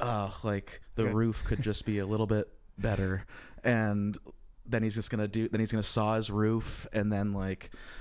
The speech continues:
Speaker 1: then he's gonna need an underground bunker. You know, it's just, like, never
Speaker 2: It's, it's never enough. And I think that he is just gonna, yeah, he just built a new house, and then he's gonna take, he's gonna saw down his old house, and then he's gonna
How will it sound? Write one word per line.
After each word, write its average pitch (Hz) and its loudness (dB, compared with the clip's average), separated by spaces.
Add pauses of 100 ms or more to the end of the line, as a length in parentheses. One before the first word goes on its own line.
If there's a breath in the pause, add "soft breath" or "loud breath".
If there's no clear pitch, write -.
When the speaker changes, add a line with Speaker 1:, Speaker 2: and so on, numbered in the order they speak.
(120)
Speaker 1:
then 107 2
he's 110 2
gonna 113 4
need 113 2
an 113 0
underground 107 2
bunker. 104 -4
You 123 0
know, 107 4
it's 110 0
just, 117 -2
like, 104 -2
never 95 0 (320)
Speaker 2:
It's, - -2
it's 185 0
never 185 4
enough. 135 2
And 143 2
I 139 4
think 170 2
that 160 2
he 143 -2
is 135 0
just 135 -4
gonna, 127 -2 (680 soft breath)
yeah, 143 6
he 123 2
just 120 -4
built 143 4
a 147 0
new 147 4
house, 123 2
and 139 -2
then 131 4
he's 127 2
gonna 120 2
take, 135 -2
he's 135 -2
gonna 127 2
saw 139 2
down 135 4
his 123 0
old 117 2
house, 107 -4
and 123 2
then 120 4
he's 117 2
gonna 113 2